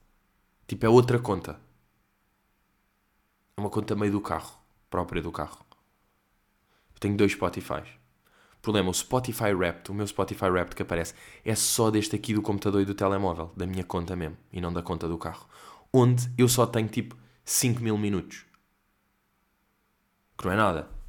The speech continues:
Quanto é que são cinco mil minutos? Cinco mil minutos a dividir por sessenta é tipo, não, por sessenta?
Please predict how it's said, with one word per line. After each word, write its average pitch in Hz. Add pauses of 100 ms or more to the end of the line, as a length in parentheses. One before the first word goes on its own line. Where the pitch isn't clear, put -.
(120)
Quanto -
é 127
que -
são 98
cinco 95
mil 92
minutos? 78 (420)
Cinco 123
mil 117
minutos 107
a 87
dividir 92
por -
sessenta 120 (540)
é 90
tipo, - (2000)
não, -
por -
sessenta? 95